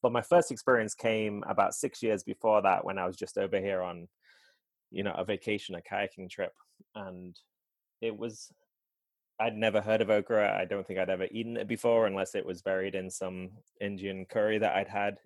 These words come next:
in, in England. And it was just a greasy spoon in Clayton, Georgia. And it was kind of pushed across it as almost like a, a joke, like, "Try this Southern delicacy." And it was, maybe a lot of people could relate to just a,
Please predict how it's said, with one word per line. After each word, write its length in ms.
in, 300
in 140
England. 480
And 360
it 140
was 140
just 200
a 160
greasy 380
spoon 340
in 100
Clayton, 460
Georgia. 560
And 120
it 80
was 100
kind 180
of 140
pushed 280
across 380
it 100
as 340
almost 320
like 160
a, 180
a 80
joke, 380
like, 240
"Try 240
this 240
Southern 260
delicacy." 720
And 100
it 80
was, 240
maybe 540
a 80
lot 160
of 80
people 260
could 200
relate 400
to 320
just 240
a, 260